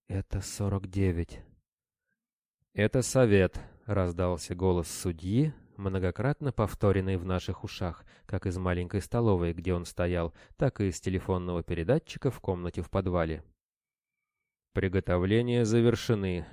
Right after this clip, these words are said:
Это номер пять восемь три", сказал он.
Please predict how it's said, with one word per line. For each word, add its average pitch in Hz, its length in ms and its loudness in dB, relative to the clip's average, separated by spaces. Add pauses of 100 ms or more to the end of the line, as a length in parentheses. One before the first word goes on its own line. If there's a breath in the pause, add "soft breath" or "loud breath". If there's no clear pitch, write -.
(140)
Это 107 320 2
номер 123 580 0 (200)
пять 110 260 4
восемь 113 460 2
три", 110 360 0 (140)
сказал 87 440 -4
он. 82 260 -4